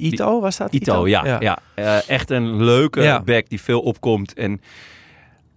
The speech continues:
Speaker 2: hij was niet echt in de buurt.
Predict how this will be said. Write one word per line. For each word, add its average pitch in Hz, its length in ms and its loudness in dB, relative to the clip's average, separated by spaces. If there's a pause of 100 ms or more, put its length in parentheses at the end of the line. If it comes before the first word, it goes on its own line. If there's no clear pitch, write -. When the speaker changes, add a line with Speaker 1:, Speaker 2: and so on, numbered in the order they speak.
(100)
Speaker 2:
hij 117 640 -2 (420)
was 117 400 -2
niet 127 380 0 (100)
echt 151 320 -2
in 170 180 0
de 160 100 -2
buurt. 185 480 0